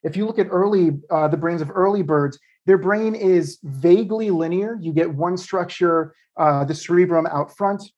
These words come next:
the, the optic lobes or the midbrain in the middle, as might be expected by its name, and then the cerebellum is at the back. But in living birds,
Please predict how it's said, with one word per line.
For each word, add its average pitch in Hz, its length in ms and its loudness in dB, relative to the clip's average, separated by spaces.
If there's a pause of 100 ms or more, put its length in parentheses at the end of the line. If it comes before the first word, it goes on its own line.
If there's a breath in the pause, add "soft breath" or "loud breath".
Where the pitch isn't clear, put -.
the, 147 300 4
the 147 140 2
optic 151 340 -2
lobes 165 340 0
or 151 60 -4
the 139 80 -4
midbrain 156 640 -2
in 147 140 -2
the 131 100 -2
middle, 196 420 0
as 147 260 -4
might 143 200 -6
be 143 80 -4
expected 143 460 -6
by 131 140 0
its 127 160 -8
name, 202 320 -2 (340 soft breath)
and 190 120 0
then 196 80 0
the 190 60 0
cerebellum 160 580 2
is 147 120 -6
at 151 80 -12
the 143 60 -10
back. 151 360 0
But 151 120 -2
in 147 140 0
living 196 320 0
birds, 147 440 -2